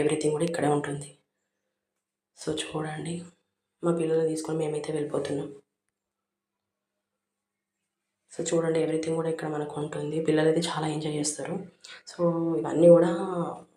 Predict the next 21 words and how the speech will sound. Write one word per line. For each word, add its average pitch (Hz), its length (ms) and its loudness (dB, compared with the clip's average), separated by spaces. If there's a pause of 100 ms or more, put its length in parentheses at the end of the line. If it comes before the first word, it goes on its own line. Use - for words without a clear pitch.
(200)
పిల్లలకి 170 460 -4 (180)
గేమ్స్ 147 260 2 (100)
ఉంటాయి 156 200 -6
అన్నమాట 151 380 -8
లోపల. 143 260 -10 (960)
So - 140 -14
ఇదంతా 165 320 2
కిడ్స్ 170 260 0
థీమ్‌లో 165 300 4 (100)
ఉంటుంది, 156 380 -2 (100)
కిడ్స్‌కి 156 300 -8
నచ్చిన 165 280 -2 (300)
థీమ్‌లో 147 380 -4
ఉంటుంది. 160 360 -10 (120)
చూడండి, 160 420 2
ఇక్కడ - 180 -16 (1400)
గేమ్ 147 240 -2
జోన్ 151 200 -2
అయితే 147 200 -6 (120)
ఉంది. 139 260 -2 (1160)
చూడండి, 156 320 -6